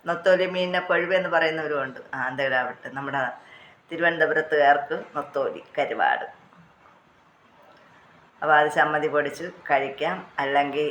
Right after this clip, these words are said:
എന്തെങ്കിലുമൊക്കെ ചെയ്യാം. അന്നേരം ആവട്ടെ, ചോറ് വേവട്ടെ. ചോറായതിന് ശേഷം എന്താ, ഫോണിന് ചാർജ് ഒന്നുമില്ല, ഇരുപത് ശതമാനമേ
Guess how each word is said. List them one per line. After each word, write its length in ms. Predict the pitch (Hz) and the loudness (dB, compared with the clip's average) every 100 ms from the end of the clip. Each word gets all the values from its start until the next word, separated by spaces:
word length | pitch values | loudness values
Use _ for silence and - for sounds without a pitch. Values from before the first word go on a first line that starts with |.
| - - - - - - | -6 -18 -20 -20 -20 -16
എന്തെങ്കിലുമൊക്കെ 400 | 160 214 247 262 233 | 0 4 4 2 2
ചെയ്യാം. 180 | 220 220 | 2 4
അന്നേരം 220 | 202 214 | 4 6
ആവട്ടെ, 200 | 190 185 165 | 6 6 0
ചോറ് 220 | 175 196 208 | 2 2 4
വേവട്ടെ. 380 | 170 165 156 139 135 - - - - - - | 4 4 2 2 2 -2 -10 -16 -18 -18 -4
ചോറായതിന് 720 | 180 180 202 208 185 233 233 226 - | 4 6 8 10 8 6 2 0 8
ശേഷം 480 | 196 190 190 180 160 | 8 8 2 4 2
എന്താ, 220 | 156 175 170 - - - - - - - - - | 6 8 8 6 -4 -6 -12 -14 -14 -12 -12 -8
ഫോണിന് 420 | 214 190 214 247 208 | -2 2 4 2 4
ചാർജ് 340 | 196 170 180 185 | 8 10 8 4
ഒന്നുമില്ല, 280 | 170 160 156 156 | -2 -2 0 0
ഇരുപത് 240 | 180 190 175 | 0 -2 0
ശതമാനമേ 540 | 160 160 175 165 160 | 0 0 0 0 0